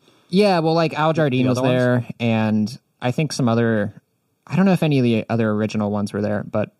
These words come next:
Speaker 1: I think Al Jardine was there and sang a lot of the songs, if I remember correctly.
Speaker 2: Okay.
Speaker 1: But
Speaker 2: Okay.
Speaker 1: yeah, it was,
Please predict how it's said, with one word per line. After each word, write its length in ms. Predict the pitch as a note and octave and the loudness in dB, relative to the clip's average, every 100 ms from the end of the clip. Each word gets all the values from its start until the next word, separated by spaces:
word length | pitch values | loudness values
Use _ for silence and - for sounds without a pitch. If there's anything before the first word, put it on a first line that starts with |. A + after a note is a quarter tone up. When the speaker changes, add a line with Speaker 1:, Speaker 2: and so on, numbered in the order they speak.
| - | -8
Speaker 1:
I 60 | |
think 180 | B2+ D3+ | -4 -2
Al 160 | C3 B2+ | -2 0
Jardine 360 | A#2+ G#2+ G#2+ | 0 0 -2
was 140 | G#2 G2+ | -2 -4
there 180 | G#2 | -4
and 160 | G#2 G#2+ | -4 -4
sang 420 | - G#2 G#2 G#2 - - - | -4 -6 -6 -8 -14 -14 -6
a 80 | |
lot 340 | A2 A2 G#2 G#2 | -4 -2 -2 -2
of 120 | A#2 | -6
the 100 | - | -8
songs, 500 | - D#2 D#2+ - - | -8 -8 -8 -10 -12
if 120 | - | -8
I 40 | A2 | -4
remember 260 | G#2+ G#2 | -4 -4
correctly. 440 | - D2+ - D3 - | -6 -8 -4 -4 -4
Speaker 2:
Okay. 280 | F#2+ D#2+ E2 _ _ | -6 -8 -12 _ _
Speaker 1:
But 320 | A2+ A2 A2 - - | -2 0 -2 -6 -12
Speaker 2:
Okay. 180 | - F#2+ - | -10 -8 -2
Speaker 1:
yeah, 280 | F3+ F3+ F3+ | 0 0 0
it 80 | G3+ | 0
was, 280 | G#3+ - | 0 -2